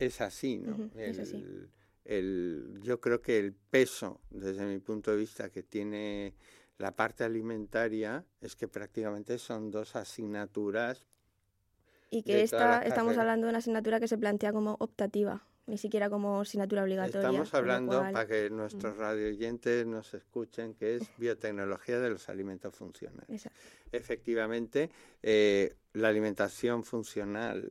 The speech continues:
Speaker 1: eh, ya llevamos desde mil novecientos ochenta, que era una moda que iba a desaparecer, pero desaparecer nada, y que además, eh, esto,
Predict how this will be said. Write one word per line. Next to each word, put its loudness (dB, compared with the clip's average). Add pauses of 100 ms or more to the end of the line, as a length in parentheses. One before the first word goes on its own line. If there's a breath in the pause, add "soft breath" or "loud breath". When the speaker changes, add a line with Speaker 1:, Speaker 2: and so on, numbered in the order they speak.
Speaker 1:
eh, -6 (160)
ya 2
llevamos 2
desde -8
mil -6
novecientos -10
ochenta, -6 (380 soft breath)
que 6
era 6
una 2
moda 2
que -2
iba 4
a 4
desaparecer, -2
pero 2
desaparecer -2
nada, 8 (540 loud breath)
y 8
que 8
además, 4 (140)
eh, 6 (880)
esto, 6